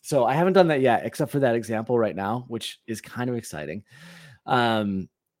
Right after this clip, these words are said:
so we're getting there, gang. We're getting there. Live shows are also kind of intimidating, um, but it's not as bad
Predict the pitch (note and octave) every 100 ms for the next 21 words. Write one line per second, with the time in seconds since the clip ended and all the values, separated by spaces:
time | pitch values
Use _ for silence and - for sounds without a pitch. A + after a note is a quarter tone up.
0 | - - B2 A2 G#2 - C#3 C3 E3 C3
1 | A2+ G#2+ G#2 G2+ G2+ A2 - C3 D3 A2
2 | A#2 G#2 F#2+ - _ _ _ - B2+ A#2+
3 | C3+ B2+ C#3+ B2 A#2 C#3+ G3 C4+ - C4+
4 | A3+ D#3+ C3+ B2+ G#2+ F#2+ F2 F2 - C3
5 | B2+ A#2 F#2+ D#2+ _ _ B2+ B2+ B2 -
6 | D3+ - G#3+ - C3+ C#3 - G#2 G2+